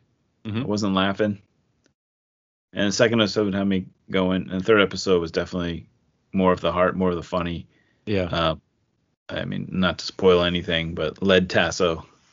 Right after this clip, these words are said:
Speaker 1: Yeah, Led Tasso.
Speaker 2: Little, little obvious joke there. Is, is
Speaker 1: Yeah.
Speaker 2: I felt like that was just all improv, which is great.
Speaker 1: <laughs> Yeah, it probably was.
Speaker 2: Um, I, I think that the show has to start to rely on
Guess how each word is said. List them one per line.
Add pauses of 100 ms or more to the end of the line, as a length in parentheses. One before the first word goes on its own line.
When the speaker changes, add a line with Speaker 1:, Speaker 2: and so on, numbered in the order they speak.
(300)
Speaker 1:
Yeah,
Led
Tasso. (100)
Speaker 2:
Little,
little
obvious
joke
there.
Is,
is (100)
Speaker 1:
Yeah.
Speaker 2:
I
felt
like
that
was
just
all
improv, (100)
which
is
great.
Speaker 1:
<laughs> (460)
Yeah,
it
probably
was. (800)
Speaker 2:
Um, (2000)
I,
I
think
that
the
show
has
to
start
to
rely
on